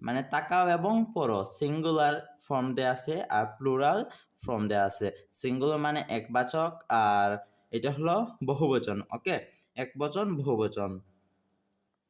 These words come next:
তো এখানে দেয়া আছে ক্লথ মানে কাপড়, শু মানে জুতা, আই মানে চোখ,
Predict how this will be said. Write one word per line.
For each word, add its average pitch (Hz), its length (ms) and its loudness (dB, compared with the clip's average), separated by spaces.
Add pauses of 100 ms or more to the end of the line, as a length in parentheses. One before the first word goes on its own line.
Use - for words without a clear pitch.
(480)
তো 131 300 2
এখানে 175 320 2
দেয়া 180 220 2
আছে 143 460 0 (120)
ক্লথ 113 440 2
মানে 143 420 -2
কাপড়, 101 520 -2 (260)
শু 127 560 0
মানে 120 260 -2
জুতা, 117 560 0 (260)
আই 135 380 2
মানে 139 280 -2 (120)
চোখ, 110 380 0